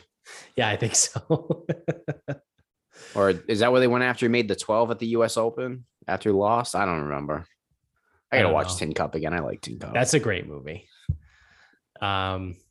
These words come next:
Speaker 1: oh, and then, so obviously the best part of the Bachelor weekend, uh, well, it's the best part now that it's in hindsight, but it was clearly, very clearly the worst part of the weekend while we were living it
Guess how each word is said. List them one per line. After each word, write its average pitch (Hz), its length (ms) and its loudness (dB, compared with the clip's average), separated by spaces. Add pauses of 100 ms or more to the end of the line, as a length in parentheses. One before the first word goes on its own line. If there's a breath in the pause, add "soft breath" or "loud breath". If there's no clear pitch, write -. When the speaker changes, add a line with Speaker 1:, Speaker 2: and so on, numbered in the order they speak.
(320)
Speaker 1:
oh, 120 280 2
and 156 180 6
then, 147 200 6
so 143 200 6
obviously 135 800 0 (400)
the 120 80 -2
best 147 340 2
part 101 300 -2 (560)
of 104 640 -2 (180)
the 113 60 -2
Bachelor 104 460 -2
weekend, - 580 -10 (640 soft breath)
uh, 101 260 0
well, 151 140 6
it's 131 160 4
the 151 80 4
best 175 240 4
part 147 200 6
now 127 300 4
that 101 140 -6
it's - 160 -8
in 110 100 -2
hindsight, 117 680 0 (240 loud breath)
but 143 100 4
it 151 40 6
was 139 220 4
clearly, 175 600 6
very 175 320 6
clearly 143 420 6
the 127 120 -2
worst 123 440 -2
part 101 380 -4
of 113 140 -2
the 113 80 -2
weekend 104 460 -2
while 113 180 0
we 110 100 -2
were 104 120 -4
living 101 300 -6
it 95 140 -12